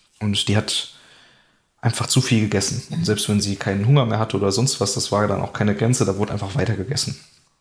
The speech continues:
Und dann bin ich mit ihr hingegangen und hab gesagt, "Okay, schließ mal deine Augen, stell dir vor, du bist von mir aus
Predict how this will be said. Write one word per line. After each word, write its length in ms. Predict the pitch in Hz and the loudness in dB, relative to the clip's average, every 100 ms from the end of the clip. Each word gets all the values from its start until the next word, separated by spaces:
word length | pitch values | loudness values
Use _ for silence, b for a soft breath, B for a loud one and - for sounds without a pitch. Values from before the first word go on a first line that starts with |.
| _ _ - | _ _ -6
Und 360 | 214 214 - - B B B B | 2 2 2 -4 B B B B
dann 120 | 101 | 0
bin 80 | 101 | 2
ich 80 | 110 | 4
mit 140 | 117 107 | 4 4
ihr 80 | 95 | 2
hingegangen 380 | 107 117 113 | 2 4 4
und 60 | 113 | 2
hab 120 | 107 | 2
gesagt, 300 | 107 104 95 | 0 0 -2
"Okay, 400 | - - 107 180 - - | -4 2 4 2 -2 -12
schließ 280 | - 113 | -4 -2
mal 80 | 107 | 0
deine 240 | 95 95 104 | 0 0 0
Augen, 280 | - 165 | 0 0
stell 200 | 143 - | -4 -4
dir 40 | - | -6
vor, 240 | - - 107 | -4 -2 0
du 260 | 104 113 B B B B B | -2 -6 B B B B B
bist 140 | - | -6
von 140 | - 110 | -2 2
mir 100 | 104 | 2
aus 340 | 98 101 - | 2 0 -2